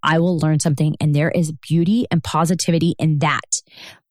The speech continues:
But staying where I am and doing this comfortable thing that I am very good at is not going to lead to growth. It's not going to lead to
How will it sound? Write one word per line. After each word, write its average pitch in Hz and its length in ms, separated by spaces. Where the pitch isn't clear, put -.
But - 160
staying 233 800
where 190 300
I 262 200
am 147 400
and 156 140
doing 170 280
this 226 180
comfortable 285 480
thing 151 480
that 165 160
I 165 320
am 156 260
very 226 840
good 214 260
at 147 400
is 196 180
not 185 280
going 170 240
to 180 120
lead 156 240
to - 80
growth. 143 360
It's - 200
not 185 280
going 185 260
to 196 140
lead 160 320
to 160 360